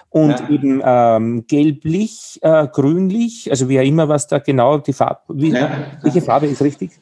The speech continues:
Speaker 1: Beim, beim Linden, wie sagst du?
Speaker 2: Ja, der hat ja so ein gelb, gelblich.
Speaker 1: Gelblich, ja.
Speaker 2: Gelb-grünlich,
Speaker 1: Und
Speaker 2: ja.
Speaker 1: dieses Rötliche bei der anderen Flasche, ähm, ist, sagst du eben, von,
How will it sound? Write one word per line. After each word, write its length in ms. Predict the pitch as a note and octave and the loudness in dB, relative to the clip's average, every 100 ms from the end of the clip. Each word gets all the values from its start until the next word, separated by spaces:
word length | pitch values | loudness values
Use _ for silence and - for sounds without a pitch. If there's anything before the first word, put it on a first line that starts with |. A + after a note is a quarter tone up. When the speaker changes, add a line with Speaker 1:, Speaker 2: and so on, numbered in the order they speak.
| _ _ _ _ _ | _ _ _ _ _
Speaker 1:
Beim, 140 | C#3 | -2
beim 200 | C3+ C3+ | 0 0
Linden, 640 | C3+ D3 - D#3+ D3+ C#3+ C3+ | 0 -2 -2 -4 -4 -6 -4
wie 80 | C#3 | -2
sagst 340 | C#3 C3+ - | -2 -4 -4
du? 80 | D3+ | -2
Speaker 2:
Ja, 160 | F3+ - | 0 0
der 200 | D#3+ D3 | 0 0
hat 160 | C#3+ C#3+ | -2 -2
ja 80 | |
so 120 | C3 C3 | -2 -2
ein 160 | A#2 | -2
gelb, 420 | B2+ A2+ F#2+ - | -2 -2 -4 -4
gelblich. 680 | - G#2 F#2 F2+ - - - | -4 -2 -2 -4 -8 -16 -8
Speaker 1:
Gelblich, 380 | A2 C3+ - - | -2 -2 -2 0
ja. 120 | D#3+ | 0
Speaker 2:
Gelb-grünlich, 300 | F#3+ - - | -2 -8 -2
Speaker 1:
Und 80 | F#3 | 0
Speaker 2:
ja. 40 | |
Speaker 1:
dieses 340 | F3+ F3 D#3+ C3+ | 2 2 0 2
Rötliche 520 | D3 G#3+ A#3 G3 G#3+ | 2 2 0 0 2
bei 100 | E3+ | 2
der 140 | C#3+ - | 0 0
anderen 280 | D3 G3+ F#3 | 0 0 0
Flasche, 600 | D#3+ D#3+ - F3+ F3 E3 | 0 -2 -2 0 0 0
ähm, 320 | E3+ D#3 D3+ E3+ | 0 2 0 -4
ist, 400 | - E3+ - - | -4 -4 -4 -4
sagst 300 | - C#3+ - | -2 -2 -4
du 40 | E3 | -2
eben, 260 | D#3 D#3+ | 0 0
von, 360 | D3 D#3+ D#3 | 0 0 0